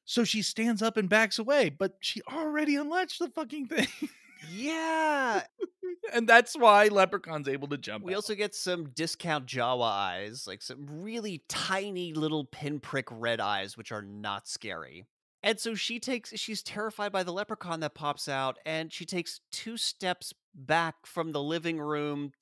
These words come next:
Speaker 2: to the basement door that's in the kitchen, don't think about it, and then falls down the stairs.
Speaker 1: Yeah, she walked from the kitchen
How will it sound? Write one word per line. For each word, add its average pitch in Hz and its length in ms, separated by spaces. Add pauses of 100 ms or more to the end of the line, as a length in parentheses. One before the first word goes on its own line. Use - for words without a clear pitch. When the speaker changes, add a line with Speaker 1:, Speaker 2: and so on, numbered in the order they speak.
Speaker 2:
to 147 200
the 135 240 (460)
basement 147 720 (360)
door 139 440
that's 127 260
in 139 140
the 127 100 (140)
kitchen, 139 540
don't 127 240
think 147 200
about 131 340
it, 123 320
and 131 160
then 135 120
falls 135 280
down 135 220
the 143 80
stairs. 156 340
Speaker 1:
Yeah, 165 160
she 220 200
walked 247 260
from 233 160
the 196 100 (120)
kitchen 196 560